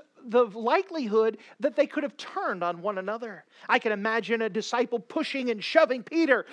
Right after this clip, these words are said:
"How come you said that you were gonna follow him to death? You denied him three times. Where was you at?" Knowing that they had be-,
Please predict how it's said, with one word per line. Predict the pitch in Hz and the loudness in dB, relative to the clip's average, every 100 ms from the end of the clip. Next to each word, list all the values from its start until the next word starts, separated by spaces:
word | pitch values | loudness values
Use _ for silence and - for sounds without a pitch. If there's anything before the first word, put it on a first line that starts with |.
| - | 6
"How | - 466 | 12 12
come | - 554 494 | 12 10 10
you | 381 339 | 6 4
said | - 370 330 | 8 8 8
that | 330 | 6
you | 285 | 0
were | 285 | 2
gonna | 285 | 2
follow | - 285 285 269 | 2 0 2 2
him | 247 | 2
to | |
death? | 220 240 247 - 262 | 2 4 2 0 -2
You | 277 403 | 6 8
denied | 415 359 381 359 | 8 8 6 6
him | 277 | 2
three | 277 294 | -2 -2
times. | 220 269 254 208 | 0 0 0 6
Where | 427 453 | 8 8
was | 392 285 | 6 4
you | 370 | 8
at?" | 381 370 262 - - _ _ _ - | 8 8 4 0 -18 _ _ _ 0
Knowing | 254 269 247 220 | 4 6 4 2
that | 190 | 0
they | 220 233 | 2 2
had | 185 | 2
be-, | 170 | -4